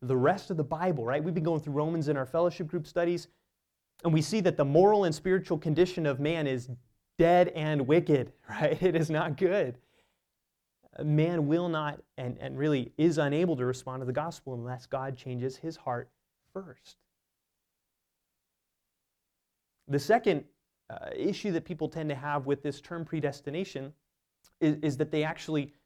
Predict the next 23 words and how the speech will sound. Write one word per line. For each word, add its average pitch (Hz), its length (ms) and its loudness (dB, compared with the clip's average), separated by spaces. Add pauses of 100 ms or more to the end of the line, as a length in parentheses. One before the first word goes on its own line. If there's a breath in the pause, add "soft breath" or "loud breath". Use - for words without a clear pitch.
(140)
misunderstand 147 1600 -2
what's 131 220 -4
meant 147 300 -4
by 131 180 -6
the 123 100 -6
word. 117 400 -4 (120)
Now, 139 80 -10
here's 151 200 -2
what 151 80 0
I 127 80 -6
mean. 123 220 -8 (480)
A 151 100 4
lot 165 180 8
of 226 100 0
people 208 200 0
have 160 180 0
this 160 160 -4
idea 127 500 -2 (480)
that 127 120 0
when 135 140 -2
God 151 300 2
predestines 151 520 -2
people, 135 440 -10